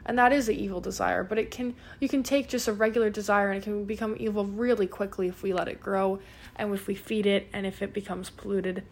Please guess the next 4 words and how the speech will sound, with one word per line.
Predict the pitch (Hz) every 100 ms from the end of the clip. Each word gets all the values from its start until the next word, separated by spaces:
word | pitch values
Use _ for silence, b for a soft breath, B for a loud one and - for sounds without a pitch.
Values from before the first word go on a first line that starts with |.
| B B B B B B
Um, | - 208 196 196 208 202 - - - - - - -
and | 240 226 220 208 - - - - - - - - - -
anyways, | - 202 - - - - - - - -
um, | 240 214 185 - 226